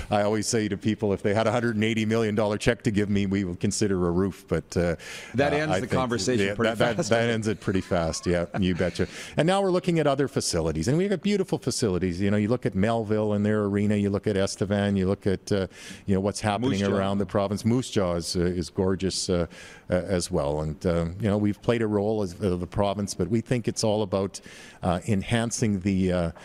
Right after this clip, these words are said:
Speaker 1: the culture of our province and the, the quality of life as well by having those facilities.
Speaker 2: Well, it's been awesome to have our, uh, broadcast here today and just tell the nation about what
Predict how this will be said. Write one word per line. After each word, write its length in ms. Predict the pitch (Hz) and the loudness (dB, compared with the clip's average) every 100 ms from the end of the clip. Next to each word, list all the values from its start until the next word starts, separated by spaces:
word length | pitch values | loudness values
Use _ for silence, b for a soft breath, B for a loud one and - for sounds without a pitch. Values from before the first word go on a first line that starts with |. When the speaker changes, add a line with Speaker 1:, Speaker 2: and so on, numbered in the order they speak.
| B B B | B B B
Speaker 1:
the 100 | 98 | -4
culture 500 | - 107 98 - 98 | 0 -2 -2 -2 0
of 100 | 90 | 0
our 140 | 95 85 | 0 -2
province 560 | - 87 85 87 - | 0 -2 0 -2 -2
and 240 | 85 82 85 | 0 0 0
the, 200 | 87 85 | -2 -2
the 260 | 90 82 | -4 -6
quality 520 | - - 98 92 92 | -4 -2 0 0 0
of 140 | 85 78 | 0 0
life 380 | 82 85 80 82 | 0 0 -2 -6
as 160 | 76 | -2
well 180 | 87 80 | -2 -2
by 140 | 76 | -2
having 340 | 76 82 76 78 | -2 -2 -2 -6
those 180 | 73 - | -8 -8
facilities. 640 | - - 76 69 69 - | -6 -4 -6 -6 -8 -4
Speaker 2:
Well, 140 | 101 | -2
it's 100 | 104 | -2
been 160 | - 107 | -2 -2
awesome 480 | 104 110 117 98 87 | 0 -2 -2 -4 -4
to 200 | - 101 | -2 0
have 220 | 98 95 | 0 0
our, 280 | 90 87 85 | -2 -2 -4
uh, 180 | 82 80 82 | -6 -10 -10
broadcast 600 | 98 95 104 107 90 85 | -2 -2 0 0 -2 0
here 160 | 101 92 | -2 -2
today 260 | - 92 90 | 0 -2 -2
and 100 | 85 | -4
just 220 | 85 - | -8 -2
tell 140 | 113 | -2
the 100 | 95 | 0
nation 420 | 92 117 127 110 | -2 -2 0 -2
about 280 | 95 87 87 | 0 0 0
what 260 | 92 90 | 0 -2